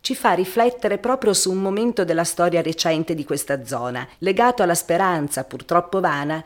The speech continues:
di un rilancio economico in chiave industriale.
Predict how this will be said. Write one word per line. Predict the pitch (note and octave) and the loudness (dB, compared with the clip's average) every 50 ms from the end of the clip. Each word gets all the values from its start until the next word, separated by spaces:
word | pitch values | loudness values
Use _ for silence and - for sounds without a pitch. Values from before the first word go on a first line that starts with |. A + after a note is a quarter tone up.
| - - _ - | -14 -20 _ -6
di | F#3 G#3+ | -4 -2
un | G#3 G#3+ | -2 0
rilancio | A3+ A#3 A3 G3+ F3 D#3+ E3 - - | 0 2 2 2 2 2 0 0 -2
economico | F3 - G#3+ G#3+ A3 A3+ A3+ A#3 A3 G#3 - F#3+ | -2 -2 -2 0 0 0 0 0 0 0 0 0
in | F3 F3+ F3 | 0 2 2
chiave | - D#3 D3+ C#3+ D3+ | 0 0 0 0 0
industriale. | D3 D3 B2+ C3+ - - - - G#2+ G#2+ - A1+ - A#2 A2 | -2 -2 -4 -4 -6 -6 -6 -6 -6 -6 -6 -6 -8 -10 -12